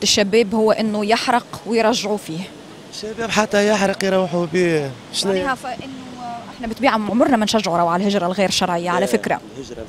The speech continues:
Speaker 2: مسهل فيها الرسول، ما حجبت صلى الله عليه وسلم، تشجع الهجرة، بلادك ما تتكش،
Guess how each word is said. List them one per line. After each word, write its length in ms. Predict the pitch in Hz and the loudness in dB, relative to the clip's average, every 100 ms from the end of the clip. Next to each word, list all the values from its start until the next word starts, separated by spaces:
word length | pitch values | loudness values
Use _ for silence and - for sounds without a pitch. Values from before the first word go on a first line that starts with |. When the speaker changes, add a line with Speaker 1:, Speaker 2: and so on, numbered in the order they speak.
| - | -6
Speaker 2:
مسهل 240 | 120 110 | 0 0
فيها 320 | 98 127 113 | 2 2 2
الرسول، 520 | 104 98 98 113 104 92 - - - - - - 101 | 0 -4 -6 -2 -2 -4 -8 -20 -20 -20 -20 -12 -6
ما 60 | |
حجبت 300 | 107 110 107 - - | -4 -4 -6 -10 -6
صلى 100 | 104 | -4
الله 100 | 104 | 0
عليه 160 | 107 110 | 0 0
وسلم، 440 | 104 - 107 95 90 - - - - | -2 -2 -4 -4 -12 -18 -20 -20 -10
تشجع 400 | - 147 107 95 | 0 0 0 -6
الهجرة، 360 | 90 95 90 - - - - - - - | -6 -6 -8 -10 -20 -20 -20 -20 -20 -14
بلادك 400 | 107 127 151 120 | 0 4 4 4
ما 120 | - 107 | -2 -4
تتكش، 560 | 104 - 120 - - | -8 -8 -10 -8 -12